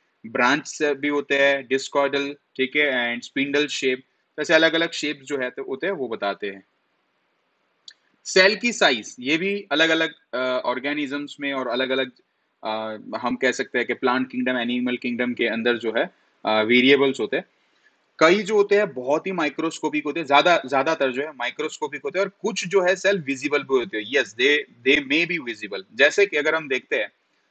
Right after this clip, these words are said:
largest cell जो है वो ostrich के एग है। ostrich का जो एग है होता है ना, ostrich तो आपको पता है बर्ड, ऑस्ट्रिच का जो है वो एक single सेल है,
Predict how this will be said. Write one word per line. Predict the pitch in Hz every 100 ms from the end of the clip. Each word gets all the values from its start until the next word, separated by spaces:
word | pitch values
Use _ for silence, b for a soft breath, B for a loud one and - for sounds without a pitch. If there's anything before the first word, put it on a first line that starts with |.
| _ 117
largest | 120 123 143 143 196 202 202
cell | - 160 175 175
जो | 170
है | 160 160
वो | 180 -
ostrich | 127 - - 147 -
के | - 180 117
एग | 120 113
है। |
ostrich | 104 127 - 170 170 -
का | 175
जो | 175 -
एग | 139 165
है | 151
होता | 127 123
है |
ना, | 170 - -
ostrich | 117 - 139
तो | 147
आपको | 139 143
पता | 143
है | 131
बर्ड, | 123 120 - _ _ _ -
ऑस्ट्रिच | 135 135 - 180 185
का | - 190
जो | 175
है | 156
वो | 165
एक | 196 196
single | - 160 170 190 190
सेल | 156 101
है, | 87